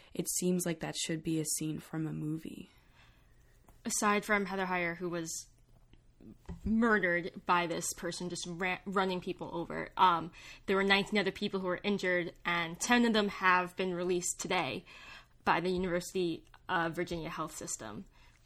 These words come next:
Speaker 2: Um, but it's just, I, I don't even know what to say. I'm so speechless right now. Like, I, I just didn't know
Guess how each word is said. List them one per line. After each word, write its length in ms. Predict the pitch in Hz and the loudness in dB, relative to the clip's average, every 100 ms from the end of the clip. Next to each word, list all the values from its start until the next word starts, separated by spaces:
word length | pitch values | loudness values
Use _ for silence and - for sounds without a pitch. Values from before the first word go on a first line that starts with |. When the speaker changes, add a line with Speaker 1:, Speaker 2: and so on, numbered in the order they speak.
| - | -6
Speaker 2:
Um, 300 | 170 156 170 | -6 -4 -6
but 180 | 185 - | -6 -6
it's 180 | 196 - | -6 -6
just, 320 | 208 - - - - - - - - - - - - - _ - - _ - | -6 -8 -8 -16 -16 -16 -18 -20 -20 -20 -20 -20 -20 -20 _ -20 -20 _ -14
I, 160 | - 226 - | -6 -6 2
I 120 | 214 | 4
don't 160 | 226 226 | 6 6
even 160 | 226 208 | 4 4
know 120 | 196 | 2
what 100 | 190 | 0
to 80 | 185 | -2
say. 480 | - 190 185 185 - | 0 2 2 2 0
I'm 380 | 190 190 185 175 - _ _ - | 0 0 -2 -6 -12 _ _ -12
so 440 | - - 214 214 | -8 0 4 4
speechless 680 | 208 - 190 185 - 180 - | 2 -4 -6 -4 -2 -2 -2
right 180 | 175 151 | -4 -2
now. 380 | 165 165 165 175 - - - - | -2 0 -2 -6 -18 -20 -20 -6
Like, 280 | 185 180 - - - - _ - | -2 -2 -4 -18 -20 -20 _ 2
I, 120 | - 254 - - - - - - _ _ _ _ _ - - - - | 4 4 -2 -10 -12 -18 -20 -20 _ _ _ _ _ -20 -20 -20 0
I 80 | 269 | 6
just 280 | 392 269 | 6 6
didn't 380 | - 277 320 - | 4 4 4 0
know 560 | 220 226 254 254 240 | 0 4 6 6 4